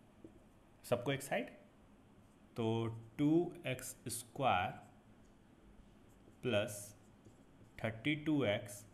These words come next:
माइनस एट एक्स माइनस थ्री फ़ोर फ़ाइव सिक्स equal to zero। तो, हम्म, सब्ट्रैक्ट करिए, टू एक्स स्क्वायर प्लस ट्वेंटी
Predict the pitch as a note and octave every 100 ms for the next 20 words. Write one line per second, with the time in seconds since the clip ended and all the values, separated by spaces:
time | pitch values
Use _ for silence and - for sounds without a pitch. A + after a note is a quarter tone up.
0 | - A2+ A#2 A#2 G#2 F#2+ G#2 - - -
1 | A#2 A#2 A2+ G2+ G2+ - A2+ A2+ A2+ G2+
2 | F#2+ G2+ - - B2 B2+ B2+ - G#2+ A#2+
3 | G#3+ - - - - - - A2 G#2 -
4 | - A#2 - A2 - A#2 A2+ A3 E4 -
5 | - - - - - - - A2 A2+ -
6 | A2 - - - - - - - - -
7 | - - - B2 B2 A#2+ B2+ - - -
8 | - - - - - - - - A#2+ A2+
9 | A2 - - B2+ C3 - D3 A3 C4 -
10 | - - - - - - - - - C#3+
11 | D3+ D3 D3 C#3+ - C3 A2 B2+ - -
12 | - - - - - - - - - -
13 | - - - - - - - A2 G#2 -
14 | - - - - - A2+ A#2 A2+